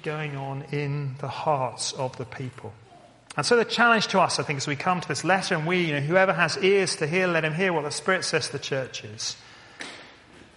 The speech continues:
The question is not, are we here? The question is not, are we singing? But the question is, are we really engaging with God, or are we just showing off to each other?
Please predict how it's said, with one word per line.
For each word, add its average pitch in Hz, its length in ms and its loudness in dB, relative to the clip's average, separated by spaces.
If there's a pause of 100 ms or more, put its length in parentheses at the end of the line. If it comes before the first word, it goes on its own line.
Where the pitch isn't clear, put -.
(360)
The 180 80 -4
question 285 260 4
is - 40 2
not, 175 160 4
are 180 280 6
we 151 180 0
here? 151 500 -2 (500)
The - 60 -18
question 143 280 -8
is 151 60 -2
not, 165 60 -6
are 190 240 4
we 208 120 0
singing? 226 580 -4 (840)
But 139 100 -8
the 139 100 -8
question 247 400 -4
is, - 100 -10 (100)
are 226 300 -2
we 240 220 -4
really 151 720 -6
engaging 147 840 -8
with 135 400 -10
God, 127 520 -4
or 147 140 -6
are 139 40 -4
we 139 120 -6
just 139 180 -6
showing 139 360 -4
off 117 220 -12
to 113 140 -12
each 110 220 -14
other? 110 240 -12